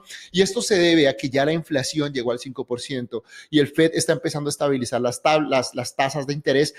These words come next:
se espera que suba, pero ya no va a ser al nivel de agresividad como veníamos, y también pensamos que ya el comprador ya dijo, "Bueno, no hay problema, me voy a ir con estos intereses". Como les digo, mi gente, estos son intereses. Si usted va a comprar su casa, tiene que estar programado a que va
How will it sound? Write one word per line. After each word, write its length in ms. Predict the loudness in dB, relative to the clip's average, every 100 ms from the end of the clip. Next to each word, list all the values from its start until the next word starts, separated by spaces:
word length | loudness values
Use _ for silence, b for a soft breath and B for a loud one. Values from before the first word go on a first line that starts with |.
| B
se 160 | B -2
espera 460 | -2 0 2 4 2
que 120 | -2
suba, 240 | 0 0
pero 200 | 2 2
ya 180 | 2 2
no 140 | 2
va 80 | 0
a 20 |
ser 180 | 0 0
al 160 | 0 0
nivel 360 | -2 2 2
de 60 | 4
agresividad 480 | 0 -2 -4 -6 -6
como 160 | -6 -4
veníamos, 460 | -2 0 0 -2 B B B
y 120 | -4 2
también 560 | 2 4 4 4 -2 -6
pensamos 420 | -2 0 0 0
que 160 | 0 2
ya 140 | 4
el 120 | 2
comprador 600 | 0 -4 2 4 6 4 0 B _
ya 320 | 2 4 4
dijo, 320 | 4 2 -2
"Bueno, 240 | 0 0 -2
no 80 | -6
hay 100 | -8
problema, 500 | -6 -4 -2 -2 -2
me 120 | -4
voy 200 | -2 0
a 80 | 2
ir 160 | 2
con 140 | 0 -4
estos 260 | -4 -8
intereses". 480 | -8 -2 -2 -2 -6
Como 180 | -4 -2
les 140 | 0
digo, 200 | 2 0
mi 120 | 0
gente, 320 | -2 -2 -4 B B B
estos 340 | 0 2 0 -2
son 140 | -2
intereses. 640 | -2 0 2 2 0 -6 B B -10
Si 100 | -4
usted 160 | 0
va 60 | 0
a 20 |
comprar 240 | 0 -2
su 140 | -2 0
casa, 280 | 0 0 -2
tiene 220 | -2 -2
que 80 | -4
estar 380 | -2 -2 -2
programado 560 | 0 0 0 0 0 0
a 80 | 0
que 100 | 0
va 220 | 2 2